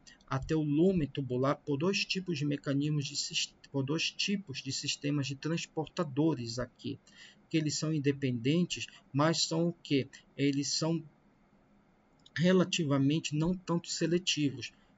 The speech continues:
Mas, por que não tanto seletivo? Porque eles são definidos através do seu ca-, caráter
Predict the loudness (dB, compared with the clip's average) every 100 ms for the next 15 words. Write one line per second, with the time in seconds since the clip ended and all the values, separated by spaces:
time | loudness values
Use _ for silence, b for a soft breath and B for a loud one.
0 | -2 2 4 4 2 -2 _ _ _ _
1 | _ _ -20 _ 0 0 2 0 2 0
2 | 0 -4 -4 -4 0 0 0 -2 -4 B
3 | B -2 0 2 2 2 -2 0 0 0
4 | -2 0 0 0 -6 -4 0 0 0 -4
5 | -6 -6 -4 -4 -4 _ -4 -2 2 2
6 | 2 0 -8